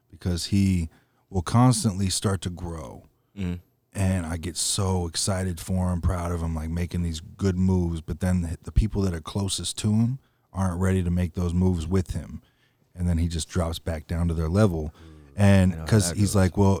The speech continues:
Speaker 1: and it's like, I tell him, like, "People aren't gonna be ready to change the moment you are, but that shouldn't stop you." Like,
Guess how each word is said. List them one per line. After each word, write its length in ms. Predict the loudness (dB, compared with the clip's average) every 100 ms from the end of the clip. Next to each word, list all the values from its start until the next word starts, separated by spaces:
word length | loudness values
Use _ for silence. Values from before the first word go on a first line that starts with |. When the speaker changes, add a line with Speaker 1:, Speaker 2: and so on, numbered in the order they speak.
| 2
Speaker 1:
and 140 | 2
it's 120 | 2 0
like, 200 | -10 -8
I 100 | -10
tell 280 | -6 -2 0
him, 180 | 2 0
like, 260 | -4 -8 _ _ _ _ _ _ _ _ 2
"People 260 | 2 4
aren't 160 | 4 4
gonna 120 | 4
be 100 | 4
ready 280 | 2 2 2
to 100 | 0
change 360 | 0 2 2 4
the 80 |
moment 340 | 6 8 6 6
you 260 | 6 6
are, 180 | 4 2
but 140 | -4 -6
that 100 | -2
shouldn't 240 | -2 0
stop 460 | -2 -2 -4 -4 -4
you." 220 | -10 -10 -20 _ -10
Like, 360 | -8 -8 -12